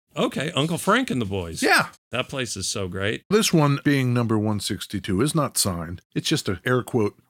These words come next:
Speaker 2: regular one.
Speaker 1: Regular signature model. You are paying twenty-five hundred dollars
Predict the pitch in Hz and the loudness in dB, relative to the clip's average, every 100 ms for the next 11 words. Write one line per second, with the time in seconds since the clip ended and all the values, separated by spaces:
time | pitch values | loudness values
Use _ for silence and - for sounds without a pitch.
0 | - 92 98 87 78 90 - - 107 123 | -6 -4 -2 -4 -8 -10 -16 -10 2 2
1 | 120 127 123 117 - 104 104 92 101 92 | 4 2 2 0 -2 -4 -4 -4 -4 -4
2 | 80 78 76 _ _ - 123 156 214 226 | -4 -10 -16 _ _ -6 0 0 0 -2
3 | 214 - 120 110 107 104 101 107 104 107 | -4 -10 -12 -8 -6 -6 -6 -8 -8 -12
4 | _ _ - - - 139 143 180 170 156 | _ _ -12 -12 -8 -4 -2 -2 -4 -6
5 | 147 - - 123 127 127 127 113 101 117 | -8 -12 -6 -4 -2 -2 -4 -4 -10 -4
6 | 98 98 95 87 85 80 - | -2 -2 -4 -6 -10 -12 -12